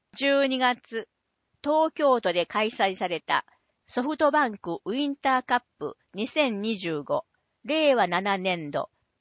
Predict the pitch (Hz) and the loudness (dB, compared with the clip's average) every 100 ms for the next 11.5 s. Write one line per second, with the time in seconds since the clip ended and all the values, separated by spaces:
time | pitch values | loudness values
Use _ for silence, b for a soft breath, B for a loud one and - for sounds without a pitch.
0 | _ 180 269 233 151 - 185 233 254 196 | _ -4 0 0 -4 -8 -4 -2 -2 -2
1 | 175 170 - 190 - 156 147 - 262 285 | -4 -4 -8 -8 -2 -2 -2 -2 0 0
2 | 247 - 156 - 247 262 269 254 240 254 | -2 -4 -6 -2 0 2 2 2 2 -2
3 | - 185 160 160 - 262 247 - 220 233 | -4 -2 0 0 -2 -4 -4 -4 -2 2
4 | 170 143 - - 233 277 208 - 220 202 | 2 0 -8 -4 -4 -4 -6 -2 -2 -2
5 | 202 160 - 135 131 _ _ _ _ - | -2 -2 -4 -6 -6 _ _ _ _ -12
6 | 214 _ - 294 175 180 147 160 165 156 | -12 _ -2 -2 -2 -4 -4 -2 -4 -2
7 | 160 151 - _ _ _ _ _ _ _ | -2 -2 -8 _ _ _ _ _ _ _
8 | - 226 277 277 254 - 233 269 220 180 | -10 -4 0 2 0 -2 -6 -6 -4 -4
9 | 175 160 127 110 _ _ _ _ _ 247 | -2 -4 -6 -10 _ _ _ _ _ 0
10 | 277 269 262 269 277 247 190 - 139 - | 0 0 2 2 2 0 0 -2 -4 -2
11 | 156 165 160 143 139 | -4 -4 -8 -10 -10